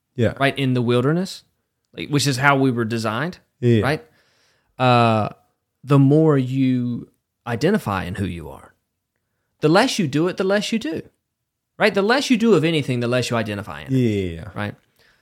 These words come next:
Speaker 2: Um, and I think that, like, I just watched a documentary, dude. You would love this.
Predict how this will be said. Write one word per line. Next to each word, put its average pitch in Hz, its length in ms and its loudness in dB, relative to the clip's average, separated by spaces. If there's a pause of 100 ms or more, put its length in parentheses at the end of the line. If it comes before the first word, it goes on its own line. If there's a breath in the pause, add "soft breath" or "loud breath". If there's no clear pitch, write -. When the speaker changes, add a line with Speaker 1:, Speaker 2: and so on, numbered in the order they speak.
(180)
Speaker 2:
Um, 120 460 -4 (400)
and 131 100 -6
I 139 80 -2
think 190 540 -10
that, 180 240 -4
like, 147 160 -2
I 165 100 0
just 202 180 -4
watched 202 240 -4
a 139 60 -8
documentary, 123 580 -2
dude. 107 240 -6
You 147 100 -2
would 131 120 -2
love 110 420 -4
this. - 340 -14